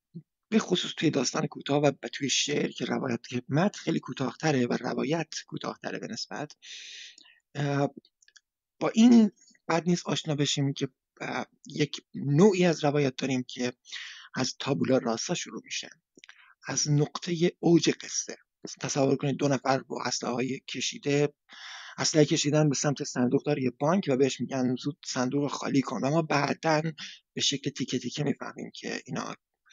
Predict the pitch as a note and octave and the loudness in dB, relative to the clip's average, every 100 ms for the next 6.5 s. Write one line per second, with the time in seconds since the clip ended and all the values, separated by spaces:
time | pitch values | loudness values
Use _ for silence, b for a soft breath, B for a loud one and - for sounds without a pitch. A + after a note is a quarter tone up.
0 | B B B B2+ B2 A#2+ B2+ B2+ B2+ D#3 | B B B -8 -6 -8 -2 0 2 0
1 | C#3+ B2+ E3 D#3 - A#2+ - A#2+ A#2+ - | -2 -2 0 -2 -2 -10 -10 -10 -10 -8
2 | - - F3+ E3+ - - D#3+ D#3+ E3 D3 | -2 0 0 -2 -4 -6 -2 0 0 -2
3 | C#3 C#3 - C3+ C3+ B2+ - A2 D3+ D#3 | -4 -6 -8 -8 -8 -8 -4 2 2 2
4 | - - B2 C3+ - C3 - - - - | -4 -10 -10 -10 -8 -8 -8 -10 -12 -14
5 | _ B B B B A#2+ - - A2 - | _ B B B B -4 -4 -6 -6 -4
6 | A#2+ - A2 G#2 | -6 -6 -8 -6